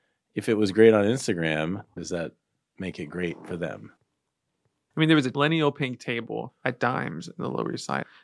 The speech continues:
Speaker 2: that so many people went, they only wanted to sit at that table because they wanted to get that Instagram shot from above, 'cause that was a thing, a cachet thing that they had to take the table away <laughs> because no one else wanted to sit at any other table in the <laughs> restaurant. Um,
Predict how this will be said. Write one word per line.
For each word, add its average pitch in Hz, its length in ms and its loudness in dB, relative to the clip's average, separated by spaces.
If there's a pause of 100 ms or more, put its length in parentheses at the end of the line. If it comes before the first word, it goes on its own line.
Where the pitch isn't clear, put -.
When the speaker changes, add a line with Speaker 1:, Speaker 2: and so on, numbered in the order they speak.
Speaker 2:
that 73 120 -4
so 143 220 2
many 147 160 0
people 120 420 -2
went, 123 420 -2
they 127 160 2
only 135 200 4
wanted 127 180 2
to - 60 -4
sit 123 100 2
at 92 140 -2
that 120 200 0
table 160 240 2
because - 180 -4
they 131 60 -2
wanted 123 220 -6
to 127 80 -8
get - 160 -10
that - 180 -4
Instagram - 340 -12
shot - 220 -10
from - 140 -12
above, 135 280 -4 (280)
'cause - 140 -12
that - 200 -6
was 135 200 -6
a 117 80 -2 (200)
thing, 123 200 -6 (160)
a 120 80 0
cachet 127 280 0
thing 131 140 2
that 120 100 -2
they 120 80 0
had 117 120 -4
to 120 80 -2
take 113 180 -4
the - 60 -18
table 113 260 -6
away 117 300 -4 (180)
<laughs> - 200 -20
because 147 480 4 (300)
no 139 180 4
one 143 160 4
else 135 160 6
wanted 127 200 -2
to - 60 -10
sit 131 120 2
at 117 80 2
any 127 160 -2
other 123 140 -2
table 120 260 -4
in 117 80 -6
the - 80 -4
<laughs> - 80 -10
restaurant. - 480 -6 (420)
Um, 135 380 2